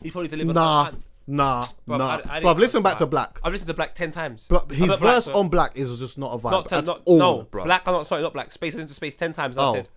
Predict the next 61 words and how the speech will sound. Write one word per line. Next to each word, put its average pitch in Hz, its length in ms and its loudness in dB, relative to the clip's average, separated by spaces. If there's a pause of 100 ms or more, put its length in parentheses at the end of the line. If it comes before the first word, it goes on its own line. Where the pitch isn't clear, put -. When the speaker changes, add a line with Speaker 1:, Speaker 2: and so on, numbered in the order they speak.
(840)
Speaker 1:
"All 135 100 -6
right, - 180 -8
cool," 135 260 -10
but 131 160 -12
I'm 160 120 -2
still 180 280 0
not 165 200 -2
excited. 147 640 -2 (560)
It 170 140 -6
may 214 120 0
be 202 120 -8
better 202 200 4
Speaker 2:
That's - 100 -2
Speaker 1:
than 170 80 0
Speaker 2:
fair 269 100 6
Speaker 1:
Black, 226 100 6
Speaker 2:
enough, 233 260 2
but 214 120 -2
he, 262 60 -4
Speaker 1:
but 277 100 -4
I'm - 40 -8
Speaker 2:
I, 214 60 2
Speaker 1:
not - 20 2
Speaker 2:
I - 20 2
feel 208 60 -8
Speaker 1:
excited. 208 460 -2
Speaker 2:
like 156 140 -4
he's 160 220 -8 (220)
entitled 147 560 -6
to 139 100 -12
go, 127 220 -4
spaz 143 400 -2
out 127 160 0
a 131 40 -4
little 120 200 -6
bit, 131 240 -4 (160)
and 170 120 -6
just 196 80 -2
Speaker 1:
Give 269 100 0
Speaker 2:
have 294 80 4
a - 20 4
Speaker 1:
me 294 80 6
Speaker 2:
little, - 80 0 (120)
have - 40 -10
a - 20 -12
Speaker 1:
fucking 208 200 4
Speaker 2:
little 208 160 2
bit 202 100 0
of 202 100 -4
fun. 214 220 -2
He 160 80 -8
can 202 160 -6
just 196 180 -8
do 196 100 -6
what 170 160 2
he 170 60 -2
Speaker 1:
respect 165 100 2
Speaker 2:
wants 160 140 -6
Speaker 1:
me. 214 100 -2
Speaker 2:
to 190 120 -6
do. 190 40 -14